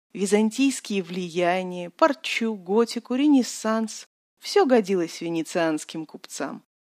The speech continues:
Было бы достаточно парадным. И вот посмотрите теперь на венецианский ренессанс, который вдруг почему-то начинается с коринфского стиля. Балюстрады, балконы, мрамор.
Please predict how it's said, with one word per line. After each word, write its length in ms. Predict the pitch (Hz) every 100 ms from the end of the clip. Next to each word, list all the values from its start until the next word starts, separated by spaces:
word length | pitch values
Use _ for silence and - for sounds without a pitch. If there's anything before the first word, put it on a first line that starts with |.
| _ _ _
Было 260 | 277 381 330
бы 140 | 226
достаточно 680 | 190 196 - 175 - - 170
парадным. 680 | 156 160 151 - - 165 - _ _ _ _ _ _ _
И 120 | 226
вот 180 | 247 240
посмотрите 720 | 214 - 185 175 180 254 220
теперь 460 | 190 180 - 208 196
на 120 | 190
венецианский 920 | 175 175 165 - 170 175 180 - 175
ренессанс, 880 | 165 160 156 - 208 247 277 - - _ _ _ _
который 480 | - 196 220 220 220
вдруг 520 | 180 156 240 269 - -
почему-то 560 | 220 - 277 254 165
начинается 600 | 156 175 226 254 262 -
с 80 | 214
коринфского 680 | - 240 247 208 - 220 214
стиля. 520 | - - 185 151 113 _ _ _ _
Балюстрады, 720 | 180 208 247 - 262 214 170
балконы, 640 | 151 196 226 220 277 214 170
мрамор. 580 | 165 226 254 175 -